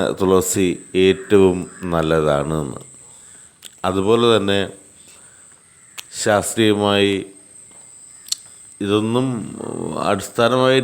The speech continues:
രേഖപ്പെടുത്തിയിട്ടില്ല എന്നേ ഉള്ളൂ. ടെസ്റ്റോസ്റ്ററോൺ ഹോർമോൺ കൂട്ടാൻ ഇപ്പോൾ ഇത് ഉപയോഗിച്ച് പോരുന്നു എന്ന്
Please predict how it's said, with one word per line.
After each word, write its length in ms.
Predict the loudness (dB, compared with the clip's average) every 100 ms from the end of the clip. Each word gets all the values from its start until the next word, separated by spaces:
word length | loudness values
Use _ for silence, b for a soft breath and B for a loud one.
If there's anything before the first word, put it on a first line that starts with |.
| 4
രേഖപ്പെടുത്തിയിട്ടില്ല 920 | 4 2 0 -4 2 0 2 2 4 4
എന്നേ 200 | 2 0 0
ഉള്ളൂ. 200 | -4 -8 -10 _ _ _ _ -20 -8 0
ടെസ്റ്റോസ്റ്ററോൺ 1000 | 0 0 0 0 0 -6 -4 2 4 2 -2 -14 -20 b b b b b b b b b _ _ _ 0
ഹോർമോൺ 480 | 0 2 0 0 0 -8 -20 _ -8
കൂട്ടാൻ 500 | -4 -4 0 0 0 -6 -16 _ _ _ _ _ _ _ _ -6
ഇപ്പോൾ 360 | -6 -4 0 0 -2 -12 _ _ -10
ഇത് 180 | -2 2 2 0 -14 -12
ഉപയോഗിച്ച് 500 | -2 0 2 0 -4 0
പോരുന്നു 480 | 4 4 2 -2 -2 -2
എന്ന് 220 | -2 -4